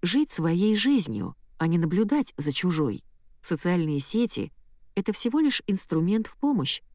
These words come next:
а не замена нашему реальному и удивительному миру. На этой философской ноте,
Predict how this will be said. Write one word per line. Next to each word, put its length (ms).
а 80
не 140
замена 420
нашему 380
реальному 500
и 80
удивительному 680
миру. 460
На 120
этой 240
философской 680
ноте, 480